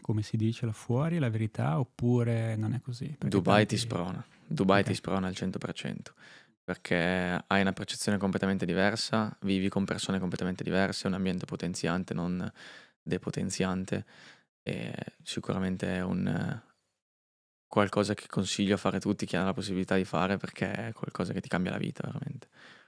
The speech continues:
Speaker 1: So che stai preparando qualcosa da lanciare per il ventisei di febbraio alle ore, alle ore ventuno, ho visto un po' di roba online. Vuoi anticipare qualcosa? Vuoi dirci qualcosina in più?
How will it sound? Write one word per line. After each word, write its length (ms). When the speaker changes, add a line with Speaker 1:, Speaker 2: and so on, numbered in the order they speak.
Speaker 1:
So 220
che 160
stai 240
preparando 480
qualcosa 960
da 140
lanciare 320
per 100
il 80
ventisei 320
di 60
febbraio 720
alle 260
ore, 540
alle 160
ore 160
ventuno, 240
ho 20
visto 280
un 80
po' 120
di 80
roba 180
online. 440
Vuoi 440
anticipare 600
qualcosa? 680
Vuoi 720
dirci 400
qualcosina 400
in 140
più? 260